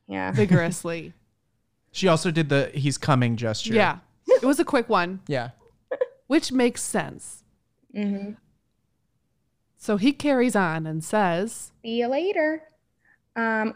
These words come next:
Speaker 1: I'm surprised you were only spending two to three days in Florida. That's a fast move."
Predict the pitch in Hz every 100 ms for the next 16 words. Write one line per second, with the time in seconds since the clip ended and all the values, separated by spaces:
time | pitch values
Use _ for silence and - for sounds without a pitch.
0 | _ 226 262 403 - - 226 196 208 240
1 | 233 196 202 202 - 202 196 196 202 -
2 | 185 196 208 196 185 180 190 196 - 214
3 | 302 165 185 - - 202 370 359 180 175
4 | - 165 175 269